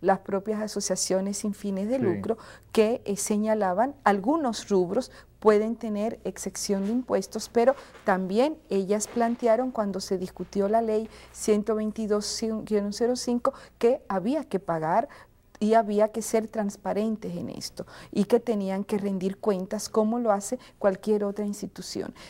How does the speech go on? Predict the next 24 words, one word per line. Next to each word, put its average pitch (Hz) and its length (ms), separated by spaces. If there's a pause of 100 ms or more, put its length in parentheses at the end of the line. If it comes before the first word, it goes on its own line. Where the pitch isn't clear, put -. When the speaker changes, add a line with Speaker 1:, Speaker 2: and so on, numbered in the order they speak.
Speaker 1:
Entonces, 277 440
en 262 140
esto 254 280
de 262 100
la 233 80
economía 196 480
solidaria 214 600 (220)
también 208 380
plantearemos 185 720
esa - 240
línea. - 380
Speaker 2:
El 147 100
ministro 208 420
de 190 100
Haci-, 156 300
el 147 80
ministro 196 340
de 196 60
Economía, 156 380
Planificación 135 640
y - 20
Desarrollo, 123 880
Temístocles 131 480
Montaz, 101 480